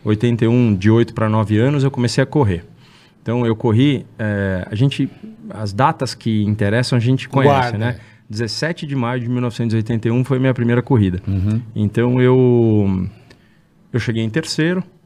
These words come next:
Speaker 1: e aí, cara, como meu pai tinha, o material de construção era em Interlagos, passavam vários pilotos, vários engenheiros, vários mecânicos,
Speaker 2: Tudo,
Speaker 1: e aí
Speaker 2: tudo na firma.
Speaker 1: e aí, tudo na firma do pai. Aí o, o pai, ele voltava pra casa e falava assim, "Cara, você ganhou um capacete do Ingo Hoffman."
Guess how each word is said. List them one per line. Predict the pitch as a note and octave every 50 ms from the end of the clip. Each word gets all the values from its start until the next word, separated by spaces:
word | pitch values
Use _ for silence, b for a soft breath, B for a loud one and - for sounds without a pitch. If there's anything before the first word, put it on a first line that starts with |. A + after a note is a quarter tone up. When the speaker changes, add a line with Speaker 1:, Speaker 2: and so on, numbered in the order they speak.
| _ -
Speaker 1:
e | - C3+
aí, | C#3 C#3 D3 F3 G3+ F#3+
cara, | - - - F#2+ E2+ -
como | - - F3+ G#3 G#3 G3
meu | F#3 E3
pai | B2 - C#3 B2 A2 F#2+ F2 - - -
tinha, | - - A#2 A2+ G#2+ G2+ F#2+ - -
o | A#2+
material | G#2+ G#2 A2 G#2+ A2+ B2+ B2+
de | A2+ -
construção | - A#2+ G#2+ - - A2 G#2
era | A2 B2 C#3+
em | C#3
Interlagos, | A#2 G2+ - G2 G#2 A#2+ D3+ E3+ D3+ A2 F#2 F2 - - - - - - _ _ _ _ _ -
passavam | - C#3 A#2 - B2 A#2+ A#2 A#2
vários | G#2 G2+ G2 F#2+ G2 -
pilotos, | - - D3+ C#3+ C3+ A#2+ B2 - - - - b b b b -
vários | G#2 G#2 G2+ G2 F#2 G#2+
engenheiros, | G#2+ G2+ G2+ B2 B2 A2+ A2 G#2+ G#2 G2+ F#2
vários | F#2+ G2+ G2+ G2+ G2+
mecânicos, | F#2+ A2+ C3 B2 A#2 - C3+ C3 B2 A#2+ A2+ - -
Speaker 2:
Tudo, | D3 -
Speaker 1:
e | E3
aí | B2+ C3 D3+ F3+ F3
Speaker 2:
tudo | D#3+ E3 D#3+ F3+
na | F#3 G3+ G3+
firma. | F#3+ - F3 F3 D#3 C#3+
Speaker 1:
e |
aí, | C#3+ C#3+ D3+ D#3+ F3 F#3 F3+ - E3+ D#3+
tudo | - C3+ B2+ C3+
na | D#3 F#3+ G3+
firma | G3 - F3+ F3+ F3+ F#3
do | G3
pai. | F#3 - F3 D3+ C3+ A#2 A2+
Aí | A2+ B2 C3+
o, | D3 C#3+ C#3 - -
o | D#3 D#3+ E3 F3 D#3+
pai, | - - C#3 C#3 D3 D3+ D3 - - - _ _ -
ele | - D3 C3+ C3+
voltava | C3 D3 C#3+ - C3 B2 A#2+ A#2
pra | B2+ C3+
casa | C3+ - C#3+ D3+ D3
e | C3+
falava | - - C#3+ C#3+ B2
assim, | A2+ - - A#2 G#2
"Cara, | - B2 C3+ C#3 C#3 B2+ A2+
você | A2 - A#2
ganhou | A2+ A#2 A#2 A#2+ A#2+
um |
capacete | A#2 C3 B2 B2 B2+ B2+ - - B2+ B2+ - -
do | C3+ B2+ B2+ C3+
Ingo | C3+ C#3 C3+ E3+
Hoffman." | E3+ D#3 C#3+ C3+ A#2+ - - F#2+ F2+